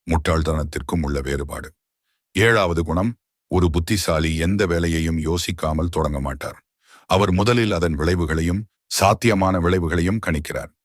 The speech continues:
இந்த புரிதலே அவரை எந்த சூழ்நிலையிலும் பாதுகாப்பாகவும் வெற்றிகரமாகவும் ஆக்குகிறது. சீடர்கள் கவனத்துடன் கேட்டனர்.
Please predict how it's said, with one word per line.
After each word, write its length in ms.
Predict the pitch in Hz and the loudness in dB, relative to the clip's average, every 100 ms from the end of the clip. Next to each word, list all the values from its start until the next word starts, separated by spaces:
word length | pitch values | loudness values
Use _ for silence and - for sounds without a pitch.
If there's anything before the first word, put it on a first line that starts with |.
| _ _ _ _ | _ _ _ _
இந்த 200 | 139 147 | 6 6
புரிதலே 460 | 127 180 196 160 143 | 6 4 4 4 4
அவரை 280 | 113 113 98 | 4 2 2
எந்த 320 | 101 143 143 | 2 2 0
சூழ்நிலையிலும் 680 | - 123 117 110 104 101 92 | 2 2 4 2 0 0 0
பாதுகாப்பாகவும் 880 | 98 110 110 98 95 90 92 101 101 _ - | 2 2 4 2 2 0 0 0 -4 _ 0
வெற்றிகரமாகவும் 840 | 104 113 143 117 98 90 87 87 85 | 2 4 2 2 2 0 0 0 0
ஆக்குகிறது. 560 | 78 78 73 65 65 - _ _ _ _ _ _ | -2 -4 -6 -6 -8 -14 _ _ _ _ _ _
சீடர்கள் 580 | - - 147 147 110 104 | 0 6 6 6 4 2
கவனத்துடன் 560 | 90 95 95 98 95 87 | 4 2 2 0 0 0
கேட்டனர். 380 | 80 78 67 - | -2 -2 -6 -6